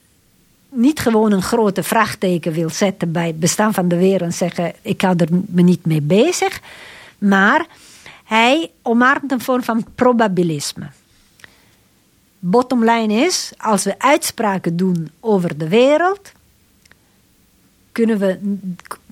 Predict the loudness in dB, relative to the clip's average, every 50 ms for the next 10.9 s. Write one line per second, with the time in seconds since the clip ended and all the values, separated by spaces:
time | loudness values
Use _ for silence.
0 | -18 -6 -2 2 2 2 2 2 0 -2 0 2 2 2 0 -2 -2 0 0 0
1 | 0 0 0 0 2 4 4 4 6 6 4 4 2 0 -4 -8 -16 _ -2 0
2 | 0 0 0 -2 -4 -6 -6 -6 -6 -6 -6 -6 -6 -8 -12 -18 -20 _ _ -16
3 | -12 -10 -6 -4 -2 0 0 0 0 2 2 4 4 4 2 0 -4 -8 -6 -4
4 | -2 -2 -2 -2 0 0 0 0 0 0 -2 -4 -4 -4 -6 -8 -12 _ _ -10
5 | -8 -8 -6 -6 -6 -4 -2 0 0 0 -2 -2 0 2 4 4 2 0 -2 _
6 | -18 -20 -20 -20 -20 _ _ -10 -6 -4 -4 -4 -4 -4 -2 0 2 4 4 4
7 | 4 2 2 0 -2 -6 -14 _ _ _ _ -4 -2 0 0 2 2 2 0 0
8 | 0 0 0 0 0 -2 -6 -8 -8 -8 -8 -8 -8 -8 -6 -6 -6 -4 -4 -2
9 | -2 -2 -4 -6 -8 -8 -8 -6 -6 -4 -4 -4 -4 -6 -6 -10 -12 -10 -10 -12
10 | -12 -12 _ _ _ -8 -6 -6 -6 -6 -6 -4 -2 -2 -2 -2 -4 -8